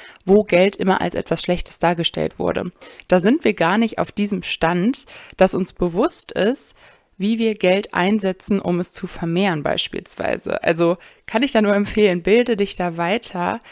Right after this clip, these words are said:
und schaue auch für dich, was sind wirklich Investments, die dir langfristig etwas geben und was sind vielleicht nur Ausgaben oder Impulsivkäufe,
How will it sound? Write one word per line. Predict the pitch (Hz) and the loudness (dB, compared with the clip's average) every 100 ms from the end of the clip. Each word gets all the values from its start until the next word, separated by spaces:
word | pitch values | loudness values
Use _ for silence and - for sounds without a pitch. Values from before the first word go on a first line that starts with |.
| - - - | -20 -16 -4
und | 185 185 | -2 -2
schaue | - 185 208 214 | 0 4 4 4
auch | - - | 0 -2
für | - | -6
dich, | 170 208 220 - | -2 -2 -2 0
was | 196 - | 0 0
sind | 196 - | -4 -4
wirklich | 185 196 - | -6 -6 -6
Investments, | 170 165 226 - - 170 185 247 - - - - | -4 0 -2 -2 -6 -4 -4 -4 -6 -12 -20 -6
die | 196 | -2
dir | 185 180 | 0 2
langfristig | 180 214 - 196 - 180 175 | 2 0 -4 -4 -4 -4 -8
etwas | - - 160 - - | -8 -4 -4 -6 -6
geben | 165 175 208 285 - - - - - | -2 0 2 0 -2 -16 -20 -8 0
und | 202 180 | 2 4
was | 196 - | 2 2
sind | 202 | -4
vielleicht | - 180 185 - - _ _ _ | 0 0 0 -4 -16 _ _ _
nur | 165 170 214 262 277 - | -6 0 2 2 0 0
Ausgaben | 190 254 - 175 175 190 | 2 0 -2 0 0 0
oder | 175 170 - | 0 -2 -2
Impulsivkäufe, | 196 - 180 170 233 - - 160 160 180 175 202 | -6 -4 -6 -4 -6 -8 -4 -2 0 -2 0 -2